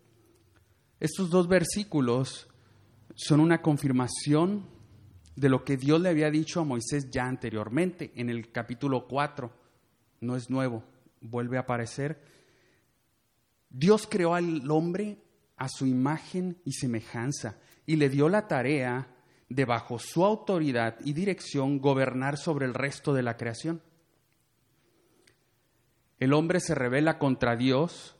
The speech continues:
deseando ser como Dios. Ahora gobierna sobre la creación sin la dirección de Dios,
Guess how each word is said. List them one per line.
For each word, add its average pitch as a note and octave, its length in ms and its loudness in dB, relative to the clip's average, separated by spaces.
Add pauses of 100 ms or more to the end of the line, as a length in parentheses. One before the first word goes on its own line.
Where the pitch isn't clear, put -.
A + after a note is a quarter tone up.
deseando C3+ 580 0
ser C3+ 340 -2
como C#3 240 -2
Dios. A2+ 440 -6 (1080)
Ahora C3 360 4
gobierna B2 600 0
sobre A2+ 380 -2
la G#2+ 160 -4
creación C#3 480 0
sin D#3 200 0
la B2 100 0
dirección A#2 560 -2
de B2+ 100 2
Dios, B2 460 -4